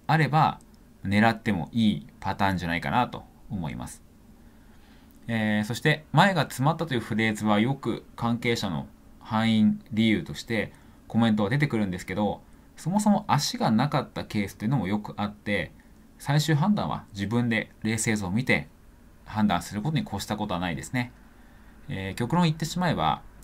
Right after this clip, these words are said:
足がないから詰まる、割ってこれないという表現もできますので、そのあたりは実際にレース映像を見て、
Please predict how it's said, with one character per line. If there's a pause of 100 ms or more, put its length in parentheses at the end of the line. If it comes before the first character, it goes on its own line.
足
が
な
い
か
ら
詰
ま
る、 (320)
割
っ
て
こ
れ
な
い
と
い
う
表
現
も (260)
で
き
ま
す
の
で、 (460)
そ
の
あ
た
り
は
実
際
に
レ
ー
ス
映
像
を
見
て、